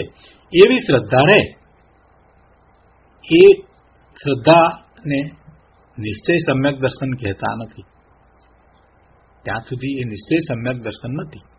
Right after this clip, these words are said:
તેથી આચાર્ય કહે છે કે એ નવ તત્વોની સંતતિને પરિપાટીને એવા ભેદરૂપ શ્રદ્ધાન જે છે એની વાત કરી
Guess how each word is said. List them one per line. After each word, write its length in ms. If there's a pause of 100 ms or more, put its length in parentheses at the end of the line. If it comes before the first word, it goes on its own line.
(1900)
તેથી 400
આચાર્ય 560
કહે 160
છે 460 (400)
કે 60
એ 320
નવ 420
તત્વોની 540
સંતતિને 800
પરિપાટીને 800
એવા 220 (100)
ભેદરૂપ 580
શ્રદ્ધાન 640
જે 160
છે 360
એની 120
વાત 180
કરી 220